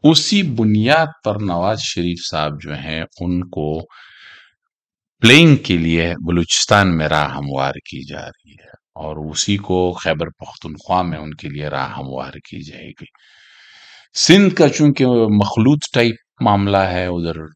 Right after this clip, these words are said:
पीपल्स पार्टी भी है, उधर महाजर भी है, कौमी मूवमेंट, उधर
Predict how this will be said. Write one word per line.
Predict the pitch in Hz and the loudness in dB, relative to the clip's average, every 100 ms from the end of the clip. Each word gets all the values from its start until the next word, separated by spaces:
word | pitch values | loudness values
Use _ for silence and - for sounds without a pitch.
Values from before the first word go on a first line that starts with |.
| _ _ _ | _ _ _
पीपल्स | - 76 82 73 | -14 -8 -6 -6
पार्टी | - 80 78 87 80 | -4 -4 -4 -6 -8
भी | 80 | -8
है, | 76 80 78 | -10 -10 -10
उधर | 76 73 73 73 _ 73 | -10 -10 -12 -14 _ -14
महाजर | 73 73 76 82 76 | -10 -8 -8 -8 -10
भी | 80 | -12
है, | 73 71 73 73 | -14 -16 -20 -20
कौमी | - 76 73 | -18 -16 -14
मूवमेंट, | 71 71 73 73 - | -14 -16 -18 -20 -20
उधर | 71 65 69 71 69 | -20 -18 -18 -20 _